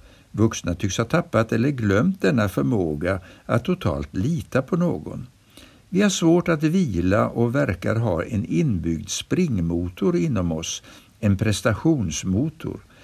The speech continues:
Vi måste göra så mycket och ha kontroll över våra liv, inklusive framtiden.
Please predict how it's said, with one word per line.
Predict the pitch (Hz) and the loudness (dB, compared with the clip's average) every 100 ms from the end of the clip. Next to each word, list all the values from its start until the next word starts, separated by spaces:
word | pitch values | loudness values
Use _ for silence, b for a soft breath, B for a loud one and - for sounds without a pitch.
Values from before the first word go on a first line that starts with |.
| B B B | B B B
Vi | - 120 | 0 4
måste | 151 160 - | 4 2 0
göra | 151 135 196 117 185 | 0 2 2 4 2
så | 185 160 | 0 0
mycket | 131 127 - | 0 -2 -2
och | 87 | 0
ha | 101 | 0
kontroll | - 147 135 - 123 185 180 | 0 -2 -2 -2 0 2 2
över | 120 113 98 107 | 2 2 4 0
våra | 113 120 | 0 0
liv, | 131 117 180 98 85 B B B - - | 2 2 2 -2 -8 B B B -8 2
inklusive | 143 92 - 131 147 113 82 82 | 4 4 2 -2 0 -2 -2 -4
framtiden. | 87 127 131 78 - 170 120 90 - | -2 0 0 -4 -4 -2 -2 -4 -10